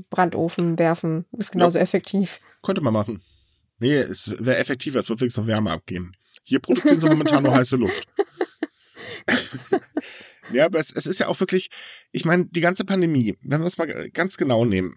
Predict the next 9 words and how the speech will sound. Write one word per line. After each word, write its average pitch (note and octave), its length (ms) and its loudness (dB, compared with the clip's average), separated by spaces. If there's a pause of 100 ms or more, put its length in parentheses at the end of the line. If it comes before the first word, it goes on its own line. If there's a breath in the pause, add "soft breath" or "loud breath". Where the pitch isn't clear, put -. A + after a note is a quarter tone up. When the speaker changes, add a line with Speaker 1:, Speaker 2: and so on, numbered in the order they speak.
(120)
Speaker 2:
kaum, A#3+ 440 0 (300)
äh, D2+ 160 -10
also C3+ 260 -4
viele G#3 260 0
Sportler E3 360 0
können D3+ 220 -4
gar C#3 120 2
nicht C3+ 140 -2
trainieren. B2+ 360 0